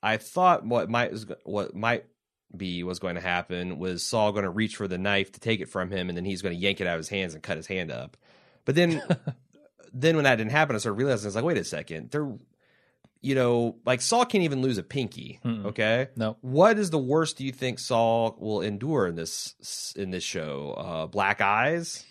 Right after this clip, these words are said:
Speaker 2: He could endure bodily harm
Speaker 1: Broken
Speaker 2: that can
Speaker 1: nose?
Speaker 2: be concealed, like, scarring that can be concealed by clothing, I guess. Um, he could endure black eyes, broken nose.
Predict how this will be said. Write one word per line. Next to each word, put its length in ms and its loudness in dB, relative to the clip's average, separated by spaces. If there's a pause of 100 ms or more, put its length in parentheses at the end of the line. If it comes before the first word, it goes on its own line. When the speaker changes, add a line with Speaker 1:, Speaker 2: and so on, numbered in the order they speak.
(120)
Speaker 2:
He 180 -2
could 160 4
endure 440 2
bodily 420 2
harm 380 2
Speaker 1:
Broken 400 4
Speaker 2:
that 60 4
can 60 4 (100)
Speaker 1:
nose? 100 2
Speaker 2:
be 40 -2
concealed, 640 0
like, 180 -4
scarring 500 4
that 100 -4
can 200 -2 (140)
be 140 0
concealed 320 0
by 120 2
clothing, 440 -2
I 80 0
guess. 500 -4 (380)
Um, 540 0 (460)
he 180 -10
could 180 0
endure 640 2
black 640 -6
eyes, 500 2
broken 460 -8
nose. 760 0